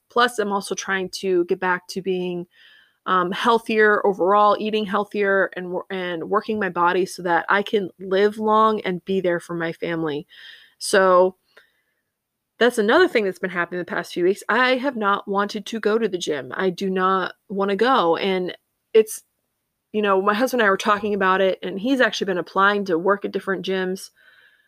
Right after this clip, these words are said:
um, just for the experience. And he's talking about all these other gyms that don't have the equipment that he needs in order to, to train people.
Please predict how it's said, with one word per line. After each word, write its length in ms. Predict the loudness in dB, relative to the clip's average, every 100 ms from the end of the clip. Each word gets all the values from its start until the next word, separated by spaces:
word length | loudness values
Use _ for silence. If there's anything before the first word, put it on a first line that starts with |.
| _
um, 380 | 0 2 2 2
just 300 | 2 0 2
for 100 | 2
the 100 | 2
experience. 760 | -2 -4 -2 0 0 -2 -6 -12 -8
And 560 | -6 -4 -4 -6 -8 -14 _ _ _ _ _ _ -12
he's 120 | -4
talking 200 | 0 0
about 100 | 2
all 120 | 4
these 160 | 4 2
other 160 | -2
gyms 280 | 0 0 -2
that 160 | -2 -4
don't 160 | -6
have 440 | -6 -2 2 2 2
the 80 | 0
equipment 360 | 0 -2 -2
that 100 | -6
he 480 | -6 -6 -4 -4 -6 _ -12
needs 440 | -6 -4 -4 -4
in 80 | -4
order 220 | -2 -4
to, 220 | -4 -6 -6 _
to 100 | -8
train 300 | -6 -2 -2
people. 420 | -2 -4 -2 -4